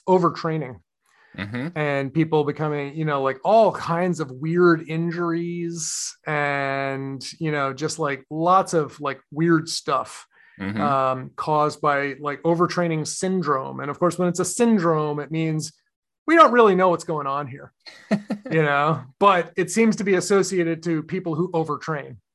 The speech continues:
Speaker 1: So
Speaker 2: Mm-hmm.
Speaker 1: maybe don't do that.
Speaker 2: Yeah.
Speaker 1: So, so, um, yeah, but, like, I, I was looking at, um, Hal Koerner. He's a, a very, you know, famous world in, in, in his space,
Speaker 2: Mm-hmm.
Speaker 1: world famous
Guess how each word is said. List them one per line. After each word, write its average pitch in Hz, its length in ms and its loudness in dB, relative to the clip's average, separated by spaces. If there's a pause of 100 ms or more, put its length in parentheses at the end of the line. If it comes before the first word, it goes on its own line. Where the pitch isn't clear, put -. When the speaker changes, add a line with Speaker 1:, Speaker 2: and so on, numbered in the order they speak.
(120)
Speaker 1:
So - 120 0
Speaker 2:
Mm-hmm. 156 100 4
Speaker 1:
maybe 160 180 2
don't 156 240 0
do 160 160 -4
that. 127 220 -8 (440)
Speaker 2:
Yeah. 78 200 -6 (800)
Speaker 1:
So, 143 480 -2 (380)
so, 170 400 4
um, 156 500 2
yeah, 208 200 4
but, 170 180 2
like, 180 280 0
I, 175 100 4
I 170 160 0
was 185 160 -4
looking 196 320 -4
at, 156 220 -8
um, 143 320 -4
Hal 185 280 2
Koerner. 156 720 -4
He's 151 220 -4
a, 139 340 -2 (140)
a 147 40 -16
very, 139 380 -2
you 147 140 -8
know, 135 100 -2
famous 139 460 -6
world 147 360 -2
in, 190 160 2
in, 202 520 4
in 175 180 0
his 147 380 -4
space, - 580 -2 (320)
Speaker 2:
Mm-hmm. 101 180 -2
Speaker 1:
world 160 240 4
famous 147 500 -4